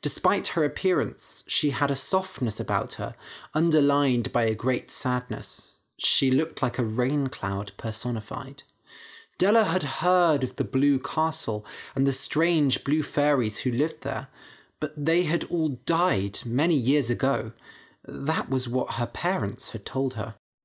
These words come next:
The blue woman raised a bony finger and pointed at Della.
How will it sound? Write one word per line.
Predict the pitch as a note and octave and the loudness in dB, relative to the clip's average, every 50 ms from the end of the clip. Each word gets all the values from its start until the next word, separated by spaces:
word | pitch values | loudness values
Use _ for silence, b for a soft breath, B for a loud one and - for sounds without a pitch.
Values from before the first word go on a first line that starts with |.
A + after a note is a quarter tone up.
| _ _ _ _ B B B B B B B | _ _ _ _ B B B B B B B
The | C#3 C#3+ | -2 -2
blue | B2+ D#3+ F3+ G#3 G#3+ G#3 | 0 2 2 2 2 2
woman | F#3 D#3+ F#3 F#3 F#3 F3+ F3 E3+ D#3+ C3+ | 4 4 4 4 4 4 2 2 2 2
raised | C#3 D#3 D#3+ D3+ C3+ B2+ A#2+ G#2+ - - | 2 4 4 4 4 2 2 2 2 0
a | A#2+ | 0
bony | G2 - - C3+ C3 C3+ C3+ C3 C3 B2+ | 0 0 2 2 4 4 4 4 2 2
finger | A2 - - C3 B2 A#2+ A2 G#2+ G#2 G2+ - - - | 0 0 -2 0 0 0 0 0 -2 -2 -2 -4 -4
and | A2+ A2+ G#2 - | -4 -4 -4 -4
pointed | - - D#3+ E3 D#3 C#3 - - A#2+ G2+ G2 - - | -4 -2 0 2 2 2 0 0 -2 -2 -4 -4 -6
at | - - - - - | -6 -8 -6 -4 0
Della. | F#3+ A#2+ A2 G2 F2+ F2 G2 | 0 2 2 2 0 -2 -4